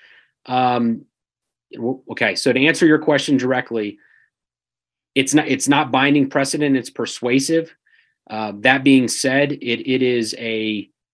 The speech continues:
a watershed case in many ways, insofar as the courts look directly at the A T F's actions and they say, "No,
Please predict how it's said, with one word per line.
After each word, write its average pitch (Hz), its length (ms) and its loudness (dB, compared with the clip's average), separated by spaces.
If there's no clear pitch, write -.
a 120 140 0
watershed 131 640 2
case 127 320 -4
in 117 100 -2
many 117 220 0
ways, 117 600 -4
insofar 117 640 -2
as 107 320 -6
the 107 180 -8
courts - 640 2
look 135 220 2
directly 131 440 4
at 131 100 0
the 123 200 -2
A - 20 2
T 131 240 -4
F's 120 160 -8
actions 113 640 -4
and 107 100 -4
they 104 80 -4
say, 113 200 -2
"No, 117 420 0